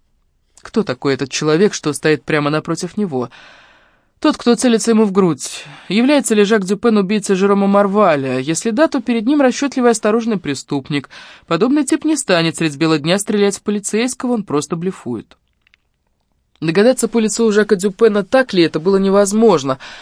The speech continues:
Он выглядел обычным охотником на холме, берущим на мушку кролика или куропатку. Брови нахмуренные, взгляд сосредоточен, влажные губы слегка подрагивают от азарта.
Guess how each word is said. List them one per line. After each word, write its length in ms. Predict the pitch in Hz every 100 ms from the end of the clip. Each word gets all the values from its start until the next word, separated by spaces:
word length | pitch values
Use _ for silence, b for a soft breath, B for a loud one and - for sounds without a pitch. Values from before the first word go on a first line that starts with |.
| B B B B B B
Он 160 | 381
выглядел 380 | 320 294 262 254
обычным 400 | 240 277 233 214
охотником 720 | 202 269 220 208 202 190 175 165 B B B B
на 120 | B 165
холме, 460 | 175 175 202 269
берущим 480 | 175 170 180 - 156
на 100 | 147
мушку 320 | 147 143 -
кролика 420 | 131 196 220 175
или 120 | 143 135
куропатку. 760 | 143 143 - 190 190 - 160 B B B
Брови 240 | 262 311 233
нахмуренные, 600 | 185 175 226 220 196 180
взгляд 320 | 160 202 202
сосредоточен, 880 | 156 139 143 147 170 202 - 170 156 _ -
влажные 420 | 175 196 165 151
губы 240 | 160 151
слегка 340 | 143 147 - 143
подрагивают 600 | 151 139 185 190 190 175
от 140 | 165
азарта. 480 | 170 165 165 - 156